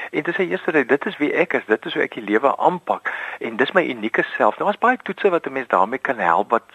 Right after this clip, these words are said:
soos die M B T I en ander tipe programme, die disk-analise, D I S C, ehm, analise wat jy op die internet, baie van die goed kan jy gratis ook kry. Wat net 'n bietjie waardering gee vir jou unieke menswees in verhouding met ander mense, want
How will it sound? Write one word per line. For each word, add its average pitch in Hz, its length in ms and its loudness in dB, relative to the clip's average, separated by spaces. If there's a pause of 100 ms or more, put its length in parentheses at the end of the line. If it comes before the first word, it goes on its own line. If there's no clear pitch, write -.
(240)
soos - 200 -10
die 120 180 -2
M 120 60 -10
B 113 160 -4
T - 60 -8
I 104 460 2 (340)
en - 180 -8
ander 127 440 0 (100)
tipe 107 480 -2 (180)
programme, 117 360 0
die 98 180 -10
disk-analise, 107 920 2 (380)
D 101 60 -8
I 104 340 4
S 98 60 -8 (100)
C, 104 180 -6 (200)
ehm, 92 400 2
analise 98 460 0
wat 104 140 0
jy 107 60 -2
op - 60 -6
die 120 100 2
internet, 143 260 -2
baie - 160 4
van 226 100 -6
die 180 100 -2
goed - 100 -4
kan 151 120 -2
jy 139 60 -2
gratis 143 420 2
ook - 180 -6
kry. 95 240 -4 (280)
Wat - 100 -6
net 254 120 -4
'n 311 60 4
bietjie 269 220 -2
waardering 170 560 0
gee 151 220 0
vir 127 260 0 (460)
jou 110 260 6
unieke 151 340 -2
menswees 131 560 -4
in 117 100 -2
verhouding 104 400 0
met - 200 -6
ander 127 300 -2
mense, 92 320 -8
want 104 160 -4